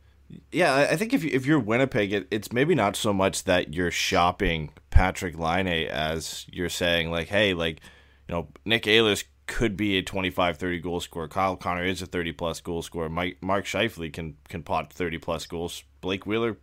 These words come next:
probably could if he focused a bit more on scoring than, than being the, you know, the number one facilitator on that team." Like, they've got a lot of guys who can put the puck in the back of the net.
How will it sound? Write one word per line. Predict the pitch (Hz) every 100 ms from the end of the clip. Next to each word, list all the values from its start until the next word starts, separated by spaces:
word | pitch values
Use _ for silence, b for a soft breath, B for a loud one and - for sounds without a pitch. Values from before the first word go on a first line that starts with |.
| _ _
probably | - 104 113 117
could | 110 - 139 107
if | 85
he | 98
focused | 107 101 95
a | 95
bit | 98
more | 95 95
on | 92
scoring | - 98 101 101
than, | 92 87 - B B
than | 101 95
being | 101 98
the, | 92 82
you | 95
know, | 90
the | 85 87 85
number | 87 90 90
one | 87 82
facilitator | - - 107 107 98 90 87
on | 85
that | 80 -
team." | 175 147
Like, | 98
they've | 143 139
got | -
a | 123
lot | 104 110
of | 95
guys | 87 101 104 80 - b b b b
who | 123
can | 107
put | 113
the | 110
puck | 127 120
in | 104
the |
back | 95 101 98
of | 92
the | 90
net. | 156 147